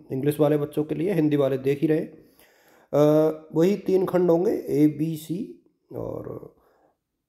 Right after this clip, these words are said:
एक एक नंबर वाले क्वेश्चन होंगे दस, और पांच क्वेश्चन दस दस नंबर के होंगे,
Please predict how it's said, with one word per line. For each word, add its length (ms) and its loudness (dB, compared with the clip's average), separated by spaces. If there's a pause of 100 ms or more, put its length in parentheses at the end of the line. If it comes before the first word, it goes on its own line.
(840)
एक 140 -2
एक 100 2
नंबर 240 2
वाले 200 2
क्वेश्चन 300 -4
होंगे 220 -2
दस, 460 -4 (480)
और 520 -14 (680)
पांच 220 0
क्वेश्चन 300 0
दस 220 -2
दस 120 -2
नंबर 260 0
के 100 -4
होंगे, 340 -4